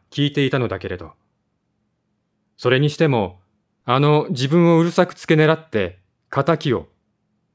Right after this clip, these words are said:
あいつは勝手にそう決めていたのだ。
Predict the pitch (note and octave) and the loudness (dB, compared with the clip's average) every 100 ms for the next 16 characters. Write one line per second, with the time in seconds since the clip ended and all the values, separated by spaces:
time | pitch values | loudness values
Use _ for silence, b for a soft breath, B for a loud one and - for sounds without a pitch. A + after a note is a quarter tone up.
0 | _ _ _ _ _ _ _ _ - A2+ | _ _ _ _ _ _ _ _ -2 0
1 | B2 C3 B2+ B2+ - - B2+ C3 - D#3 | 0 0 0 0 -4 -10 -4 -4 -2 0
2 | D#3 D3+ - D3+ D3 - C#3+ C#3+ C#3+ C3+ | 2 2 2 2 2 0 0 2 0 0
3 | A2 E2+ - | -4 -6 -12